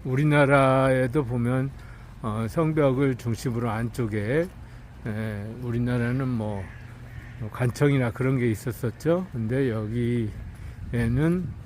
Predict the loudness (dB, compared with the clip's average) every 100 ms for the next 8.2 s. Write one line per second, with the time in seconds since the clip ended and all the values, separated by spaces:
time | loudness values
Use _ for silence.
0 | -12 -12 -14 -10 -8 -6 -6 -2 0 2
1 | 0 -2 0 0 -2 -4 -2 -2 -2 -6
2 | -8 -4 -4 -4 -2 -4 -4 -6 -4 -2
3 | 0 2 2 4 2 0 -4 -4 -6 -6
4 | -14 -18 -16 -4 0 2 2 4 4 4
5 | 4 4 4 4 2 2 0 0 0 0
6 | 2 2 0 0 0 0 -2 -4 -2 0
7 | 0 0 -2 -4 -8 -6 -6 -6 -6 -6
8 | -8 -8